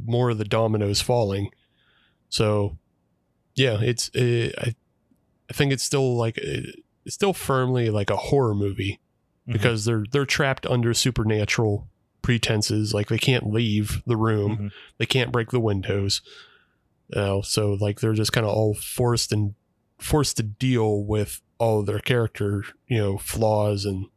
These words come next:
Speaker 1: what you learn about them. But it, it definitely plays out more like a play, like a
Speaker 2: Mm-hmm.
Speaker 1: stage play, than, you know, a, a classic horror movie.
Speaker 2: Yeah.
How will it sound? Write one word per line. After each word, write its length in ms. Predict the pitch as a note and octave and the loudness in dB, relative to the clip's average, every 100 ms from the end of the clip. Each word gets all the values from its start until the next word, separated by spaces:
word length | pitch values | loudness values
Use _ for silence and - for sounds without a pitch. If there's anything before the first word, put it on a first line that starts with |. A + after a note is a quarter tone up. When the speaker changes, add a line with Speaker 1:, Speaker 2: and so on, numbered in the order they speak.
| _ | _
Speaker 1:
what 180 | A#2+ A2+ | -2 0
you 80 | A2 | 2
learn 200 | A2 A#2+ | 2 2
about 240 | G#2+ G#2 | 2 0
them. 180 | - G#2 - - - - - - | 0 -4 -4 -12 -16 -16 -16 -4
But 240 | A#2 G#2+ | -2 0
it, 140 | B2+ B2 - | -2 -4 -4
it 180 | B2 | -2
definitely 400 | A#2 C3+ C3 A#2 A2 - | 0 2 2 0 -2 -2
plays 280 | A#2+ A#2 | 0 2
out 200 | A2+ G#2+ | 2 0
more 240 | G#2+ A2+ A2+ | 2 2 2
like 180 | A2 G#2+ | 0 -2
a 60 | |
play, 540 | G#2+ D3 A#2+ F#2+ G2+ - _ A#2+ | 0 0 0 0 -4 -10 _ -4
like 160 | G#2+ | -2
a 40 | G#2 | 0
Speaker 2:
Mm-hmm. 100 | B2 | 2
Speaker 1:
stage 280 | C#3 - | 2 2
play, 360 | - G#2+ G#2 - _ _ _ _ | -2 -2 -4 -6 _ _ _ _
than, 480 | A2 G#2 G2+ G2+ G#2 _ _ _ - | 0 0 2 0 -4 _ _ _ -8
you 100 | - | -4
know, 300 | B1+ A1+ B1 _ _ _ _ - F#2+ - | -4 -4 -6 _ _ _ _ -12 -10 -4
a, 60 | C#3+ | -4
a 60 | |
classic 440 | - D3 A#2 - - | -2 0 0 -2 -2
horror 180 | A#2+ A1+ | -4 -4
movie. 360 | A#1 - - - - _ _ _ | -6 -6 -8 -10 -16 _ _ _
Speaker 2:
Yeah. 360 | C3+ B2 G#2+ | -2 0 0